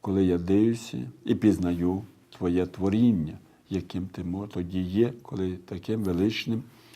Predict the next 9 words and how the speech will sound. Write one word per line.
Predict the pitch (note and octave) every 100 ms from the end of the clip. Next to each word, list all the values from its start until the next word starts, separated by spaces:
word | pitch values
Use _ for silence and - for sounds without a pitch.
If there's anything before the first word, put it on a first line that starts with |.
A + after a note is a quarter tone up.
| - - - - _ _
і | F#2+ F2
злагодженим | E2+ F2+ G2 F#2+ F#2+ G#2 F#2 G2 E2
є | E2 E2
Твоє | - F2 E2+ F2
творіння». | - G2 F#2 D#2+ C#2+ - _ - - -
Отому, | F#2 G#2+ C3 C#3 - - _ _ _ _ _ _ _ _ - -
е, | F2+ D#2+ D#2 D#2 D#2 - - _ _ _ _ -
Отче | G#2+ - - F2+
Небесний, | F2+ F2 A#2+ E3 D#3 - F2+ C#2